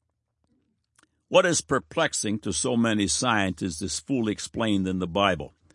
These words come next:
All things have been spoken into existence out of that which is invisible by God's only begotten Son, Jesus Christ.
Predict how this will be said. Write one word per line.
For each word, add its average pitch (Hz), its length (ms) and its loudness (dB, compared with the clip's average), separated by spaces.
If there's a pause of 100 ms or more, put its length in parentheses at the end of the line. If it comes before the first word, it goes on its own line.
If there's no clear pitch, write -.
(340)
All 104 260 4
things 120 340 -2
have 117 220 0
been 113 140 2
spoken 120 500 0
into 120 260 2
existence 117 640 -2
out 117 200 4
of 107 120 0
that 117 180 4
which 110 200 0
is 107 160 -2
invisible 110 560 0
by 101 180 0
God's 104 420 2
only 117 300 2
begotten 104 560 0
Son, 98 420 2
Jesus 90 480 -4
Christ. - 480 -12